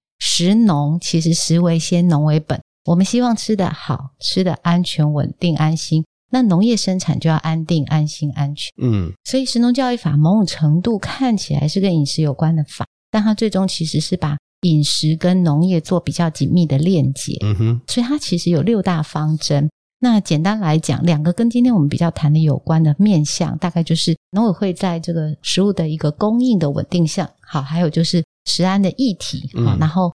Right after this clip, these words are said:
Speaker 1: 当然也希望能够倡议我们的饮食文化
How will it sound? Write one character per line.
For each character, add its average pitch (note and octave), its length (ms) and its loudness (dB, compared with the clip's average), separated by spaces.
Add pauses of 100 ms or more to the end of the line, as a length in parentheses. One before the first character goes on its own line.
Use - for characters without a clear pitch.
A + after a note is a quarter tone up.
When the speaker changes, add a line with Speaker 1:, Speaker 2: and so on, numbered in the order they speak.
(140)
Speaker 1:
当 B3+ 120 0
然 C4+ 100 0
也 E3 80 2
希 G3+ 200 0
望 G3+ 120 4
能 E3 120 4
够 F3 120 2
倡 G3 440 -2
议 F3+ 180 2
我 D3 140 2
们 C#3+ 160 -2
的 C#3+ 160 0
饮 D3+ 120 0
食 D3 160 -2
文 D3 240 -2
化 D#3+ 300 -2